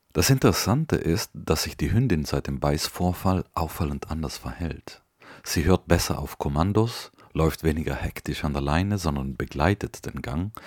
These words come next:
Jetzt versteht sie auch das Konzept, an der Tür zu warten, bis die Menschen eingetreten sind. Als hätte es einen Entwicklungsschub gegeben.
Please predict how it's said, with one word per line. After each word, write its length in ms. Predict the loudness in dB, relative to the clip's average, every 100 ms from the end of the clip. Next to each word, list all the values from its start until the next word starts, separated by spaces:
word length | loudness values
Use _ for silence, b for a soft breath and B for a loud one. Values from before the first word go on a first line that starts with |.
| B B B
Jetzt 220 | -4 -2
versteht 340 | 0 -2 -2 -2
sie 140 | -2
auch 140 | -2 -4
das 180 | -6
Konzept, 560 | -6 -6 -2 -2 -2 -14 -14 -6
an 100 | -4
der 140 | -4
Tür 220 | -2 -2
zu 160 | -2 4
warten, 300 | 4 4 -2
bis 120 | -6
die 80 | -2
Menschen 320 | -2 0 -4
eingetreten 600 | -6 -8 -8 -8 -8 -10
sind. 360 | -10 -10 -14 -20 B B B B B B B B B B B B B _ _
Als 180 | -6 -2
hätte 200 | -2 -2
es 140 | -2 2
einen 260 | 2 2
Entwicklungsschub 920 | 0 -2 -2 -6 -6 -8 -6 -4 -6 -6
gegeben. 500 | -10 -10 -14 -18